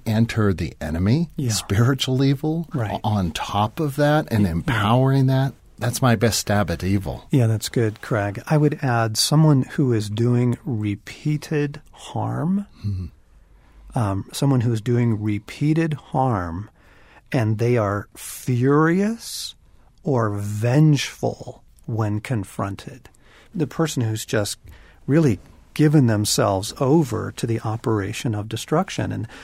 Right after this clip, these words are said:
Speaker 2: this might be verbal,
Speaker 1: Mm-hmm.
Speaker 2: it might be physical,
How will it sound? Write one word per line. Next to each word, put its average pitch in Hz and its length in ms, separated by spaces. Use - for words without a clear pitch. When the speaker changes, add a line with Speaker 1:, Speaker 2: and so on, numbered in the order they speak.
Speaker 2:
this 127 200
might 107 200
be 107 100
verbal, 107 580
Speaker 1:
Mm-hmm. 107 340
Speaker 2:
it 113 140
might 98 260
be 107 120
physical, 135 720